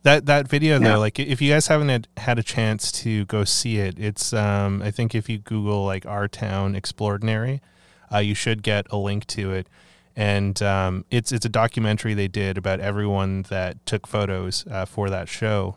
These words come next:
Speaker 1: And, uh, it, it was really cool, like, just getting to hear people's thoughts behind everything. And, uh,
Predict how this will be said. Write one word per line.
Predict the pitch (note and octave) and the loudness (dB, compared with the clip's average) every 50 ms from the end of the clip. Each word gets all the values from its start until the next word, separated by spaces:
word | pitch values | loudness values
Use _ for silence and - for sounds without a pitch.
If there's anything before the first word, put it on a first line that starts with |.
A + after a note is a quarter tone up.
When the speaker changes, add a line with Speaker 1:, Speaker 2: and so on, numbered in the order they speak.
| _ _ | _ _
Speaker 1:
And, | - A2 G#2 G2+ G2 G2 F#2+ G2 F#2+ F#2+ - | -6 -4 -2 0 0 0 -2 -2 -4 -4 -2
uh, | - G2 F#2+ F#2 F#2 F#2 - - | -2 -2 0 0 -2 -4 -6 -4
it, | A2+ A2+ A2+ - | -2 -2 -2 -2
it | - A2 | -2 -2
was | A2 G2+ F#2 | -2 -2 -2
really | F2+ F#2 F#2+ F#2 F2+ F2 | -4 -4 -4 -4 -6 -8
cool, | - - F#2+ F#2+ F#2 F2+ F2+ | -10 -10 -8 -8 -6 -6 -6
like, | F2+ F2+ F#2 - _ | -6 -8 -8 -10 _
just | - G#2 F#2 - | -8 -8 -6 -4
getting | - G#2 G2 G2 F#2+ F#2+ | -4 -4 -2 -2 -2 -4
to | G2 | -4
hear | F#2 - - G#2+ G#2 G2 G2 F#2+ | -6 -8 -8 -6 -4 -4 -4 -4
people's | - - G#2 G2 - F#2+ F2+ - | -6 -8 -10 -8 -8 -8 -8 -6
thoughts | - G#2 F#2+ F#2+ F#2+ - | -2 -2 -2 -2 -2 -4
behind | - A2 G2 G#2 G2 F#2+ F#2+ F#2+ | -4 -6 -4 -4 -4 -4 -4 -4
everything. | F#2+ F#2 F#2 F#2+ F#2 - G2+ F#2+ F#2+ F#2 F#2 F#2 F#2 F#2 _ - | -4 -4 -6 -6 -8 -6 -6 -6 -4 -4 -4 -6 -8 -10 _ -12
And, | - G2+ F#2 F#2 F#2 F#2 F#2 F2+ - | -10 -8 -6 -4 -4 -4 -6 -6 -4
uh, | G2 F#2 F#2 E2+ | -4 -4 -4 -4